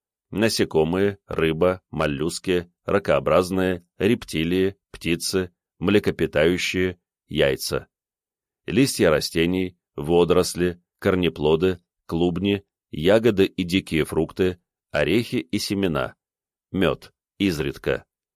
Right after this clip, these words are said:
Недоступная пища. Молочные продукты, кроме грудного молока при вскармливании младенцев, зерновые культуры, случайное потребление появилось в Верхнем Палеолите,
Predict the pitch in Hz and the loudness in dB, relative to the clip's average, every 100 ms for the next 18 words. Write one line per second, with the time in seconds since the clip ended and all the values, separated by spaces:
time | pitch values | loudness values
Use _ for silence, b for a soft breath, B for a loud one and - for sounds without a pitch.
0 | _ _ _ _ _ _ 82 95 123 147 | _ _ _ _ _ _ -4 2 4 4
1 | - 80 - 73 71 76 69 - 67 64 | 2 -4 -2 -2 -2 -4 -6 -4 -6 -6
2 | _ _ _ _ _ 78 87 131 143 - | _ _ _ _ _ -2 2 2 2 0
3 | 92 85 80 69 85 - 101 98 _ - | 0 0 -2 0 -4 0 0 0 _ 0
4 | 95 92 82 90 82 87 82 80 82 82 | 2 2 2 0 2 2 2 4 2 2
5 | 85 80 87 - 85 82 82 80 80 82 | 0 0 -2 -2 0 0 0 -2 -2 -2
6 | 82 80 82 82 78 - 80 - _ _ | -2 0 0 2 0 -2 -4 -6 _ _
7 | _ - 80 101 107 113 127 123 101 85 | _ -12 0 2 4 6 6 6 2 0
8 | 80 76 85 90 _ _ _ - 92 95 | 0 0 0 -2 _ _ _ -6 0 0
9 | 104 98 92 87 90 87 80 92 101 98 | 4 4 4 2 0 0 0 2 2 2
10 | 92 85 80 85 85 - 73 85 78 - | 2 2 2 2 0 -2 -2 0 0 -2
11 | 80 - 80 78 80 78 - 76 | -4 -2 0 2 0 -2 -4 -6